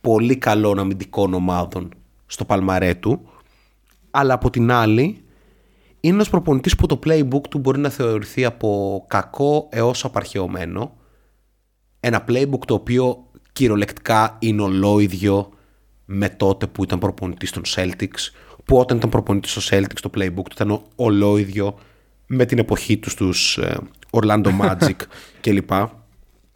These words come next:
Speaker 1: Θεωρώ ότι έχει την ικανότητα να διαχειριστεί τις προσωπικότητες που υπάρχουν και θα πω και ένα ενδεχομένως hot take,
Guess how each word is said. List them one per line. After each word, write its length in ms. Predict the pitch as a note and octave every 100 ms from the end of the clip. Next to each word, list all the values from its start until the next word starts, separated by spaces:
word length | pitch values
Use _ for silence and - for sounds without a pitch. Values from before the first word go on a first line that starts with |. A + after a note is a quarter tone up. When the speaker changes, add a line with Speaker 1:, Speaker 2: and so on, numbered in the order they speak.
| _ _ -
Speaker 1:
Θεωρώ 300 | - C3 C#3+
ότι 320 | F3 F#3 D3+ - - _ _ _ _ _ _ _ _ _
έχει 280 | D3 D#3+ F3+
την 140 | F#3
ικανότητα 460 | F3 C3+ C3+ C#3 C#3
να 80 |
διαχειριστεί 420 | A#2+ A#2 - G#2+ -
τις 100 | -
προσωπικότητες 720 | G#2+ - - - G#2+ - -
που 80 | G2
υπάρχουν 640 | - G2 F2 - G2+ B2+ - _ _ _ _ _ _ _ _ _ _
και 160 | - B2+
θα 360 | - A#2+ - - -
πω 140 | - D3+
και 140 | D3+
ένα 280 | D#3 D#3+ D#3
ενδεχομένως 720 | C#3 B2+ A#2+ - A#2+ C#3+ - -
hot 260 | C#3+ -
take, 300 | A#2+ A#2+ C#3+